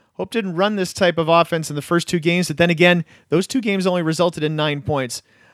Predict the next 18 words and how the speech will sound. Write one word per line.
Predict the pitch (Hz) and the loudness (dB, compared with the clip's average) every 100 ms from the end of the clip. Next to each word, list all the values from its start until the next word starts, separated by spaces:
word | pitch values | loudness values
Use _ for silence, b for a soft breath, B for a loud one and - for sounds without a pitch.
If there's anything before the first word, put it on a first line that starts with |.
| b | b
Uh, | 143 120 _ - | -6 -6 _ -4
I | 190 | 0
could | 240 | 0
have | 185 | 2
made | 196 185 | 0 0
this | 180 - | -4 -4
my | 160 143 | -4 -2
off-the-beaten-path | 156 175 147 165 175 170 170 170 | -2 -4 -6 -8 -8 -6 -6 -4
highlight, | 170 170 170 160 | -4 -4 -4 -8
Keith, | 175 180 - | -10 -10 -10
but | 147 | -6
then | 170 | -6
again, | 165 175 156 120 | -4 -4 -4 -8
these | 147 175 - | -10 -10 -8
three | 185 170 | -6 -6
beat | 143 147 143 | -6 -8 -8
a | - | -8
path | 151 135 | -6 -6